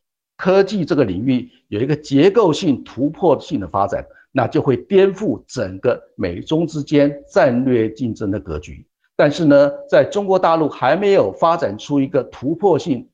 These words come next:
颠覆性的一个网电科技发展的过程里面，它仍然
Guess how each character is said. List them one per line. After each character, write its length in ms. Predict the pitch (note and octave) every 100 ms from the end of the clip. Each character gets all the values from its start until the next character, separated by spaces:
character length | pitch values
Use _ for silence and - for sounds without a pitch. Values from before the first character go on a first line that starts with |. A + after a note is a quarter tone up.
| _
颠 280 | G#3+ G#3+ A3
覆 220 | G#3+ D#3+
性 280 | C#3+ E3 B2
的 120 | G#2
一 80 | A2+
个 160 | B2+ C3+
网 400 | - - E2+ -
电 240 | F3+ C3+
科 260 | A#2+ C3 C3
技 160 | C3 F#2+
发 240 | A#2+ A2+
展 160 | F2 D#2+
的 60 |
过 160 | - G2
程 180 | F2 D#2+
里 60 |
面， 180 | F2 F#2 _ - _
它 220 | - B2+
仍 200 | G#2 A2+
然 260 | A#2 G#2+